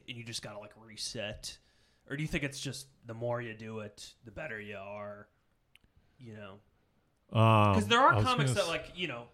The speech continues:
Speaker 1: like, Steve Martin was selling out arenas, and then it's like, you know, after that, maybe he's just, like, conquered it and you move on. But, like, do you run out of, you're like, "That's,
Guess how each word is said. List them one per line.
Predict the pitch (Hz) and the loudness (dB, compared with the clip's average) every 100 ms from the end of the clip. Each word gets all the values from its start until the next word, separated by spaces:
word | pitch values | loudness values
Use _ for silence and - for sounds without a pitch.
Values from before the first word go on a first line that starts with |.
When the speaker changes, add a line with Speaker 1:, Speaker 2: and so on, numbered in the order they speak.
| - | -6
Speaker 1:
like, | 180 - | -6 -4
Steve | - 214 | -8 -2
Martin | 220 196 | 0 0
was | 165 | -4
selling | - 180 185 180 | -6 -4 -2 0
out | 175 | 2
arenas, | 151 151 160 139 110 - - - | 2 0 -4 -6 -10 -16 -20 -18
and | 143 143 | -12 -8
then | 143 | -8
it's | 135 135 | -8 -10
like, | 123 - _ _ _ _ _ _ - | -12 -14 _ _ _ _ _ _ -18
you | 127 | -16
know, | 113 | -14
after | 110 117 - | -12 -12 -12
that, | 123 123 156 | -10 -8 -8
maybe | 151 | -6
he's | 139 135 | -6 -8
just, | - | -12
like, | 123 - | -14 -14
conquered | 117 117 113 110 | -14 -14 -16 -16
it | 104 - | -14 -14
and | 113 | -14
you | 104 | -16
move | 113 104 | -16 -16
on. | 101 107 139 _ _ _ _ _ _ | -16 -16 -18 _ _ _ _ _ _
But, | - 127 | -14 -12
like, | 131 127 | -12 -12
do | 143 | -12
you | 139 | -10
run | 135 135 135 | -4 -4 -2
out | 127 127 | -4 -6
of, | 120 | -8
you're | 127 131 | -14 -14
like, | 113 110 113 | -16 -18 -16
"That's, | 110 - - | -16 -16 -20